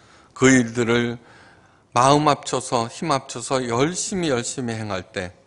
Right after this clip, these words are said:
오늘 머리 숙인 모든 사람들 날이 갈수록 풍족하게 되고 윤택하게 되어서 예수의 증거를 가진 자로서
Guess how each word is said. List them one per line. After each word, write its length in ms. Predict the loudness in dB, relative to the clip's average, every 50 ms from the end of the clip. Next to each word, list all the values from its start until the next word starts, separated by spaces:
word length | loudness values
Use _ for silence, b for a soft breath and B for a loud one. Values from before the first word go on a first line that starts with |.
| b b b b b b b
오늘 280 | -2 0 2 2 2
머리 280 | 2 0 -2 -2 -4 -6
숙인 520 | -10 -10 -10 _ -4 -2 -2 -2 -4 -6
모든 420 | -6 -6 -6 -4 -4 -4 -4 -4 -6
사람들 680 | -4 -6 -4 -4 -4 -6 -6 -4 -4 -4 -4 -4 -10 b b b b b b b b b b b
날이 280 | _ 2 2 2 2 2
갈수록 500 | 0 0 0 -2 -4 -4 -4 -4 -4 -8
풍족하게 800 | -6 -4 -2 -2 -2 -2 -4 -6 -8 -10 -10 -8 -6 -6 -6
되고 500 | -6 -6 -10 -6 -4 -4 -4 -4 -6 B B B B B B B B _
윤택하게 840 | -4 -2 -2 -2 -2 -4 -4 -6 -6 -6 -6 -4 -4 -4 -2 -4 -6
되어서 720 | -6 -6 -6 -4 -6 -6 -4 -4 -4 -4 -4 -6 -12 -20 b b b b b b b b _
예수의 560 | 0 0 0 0 -2 -2 -2 0 0 0 -2
증거를 600 | -2 -2 0 0 0 0 2 0 0 0 -2 -6
가진 380 | -6 -6 -8 -6 -4 -4 -4 -2
자로서 580 | -2 -4 -4 -4 -6 -8 -6 -8 -8 -8 -8